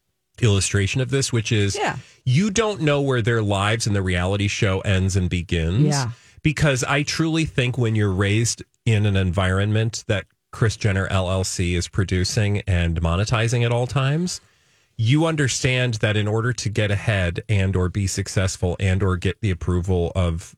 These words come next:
Speaker 1: your f-, loved ones,
Speaker 2: Mm-hmm.
Speaker 1: that you must perform. And you know that you are gonna need to perform in ways that are entertaining. So your thinking about all of that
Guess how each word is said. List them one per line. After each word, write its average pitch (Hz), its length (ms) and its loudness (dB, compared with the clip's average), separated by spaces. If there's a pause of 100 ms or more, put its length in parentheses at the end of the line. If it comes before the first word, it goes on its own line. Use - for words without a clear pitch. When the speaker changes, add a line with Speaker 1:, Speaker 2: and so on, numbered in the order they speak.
(220)
Speaker 1:
your 87 240 0
f-, - 180 -8 (100)
loved 110 320 -2
ones, 71 360 -4
Speaker 2:
Mm-hmm. 175 460 -4 (120)
Speaker 1:
that 107 160 0
you 107 120 2
must 87 240 0
perform. 85 580 -4 (600)
And 104 200 2
you 110 160 2
know 113 480 2
that 101 200 -4
you 95 360 -2 (300)
are 98 120 0
gonna 90 400 0
need 101 240 2
to 95 60 0
perform 98 460 -2
in 92 140 0
ways 85 360 -2
that 87 140 -2
are 85 140 -2
entertaining. 87 760 -2 (560)
So 85 600 0 (460)
your 123 360 4
thinking 139 460 0
about 90 280 0
all 85 200 0
of 80 140 -4
that 80 320 -2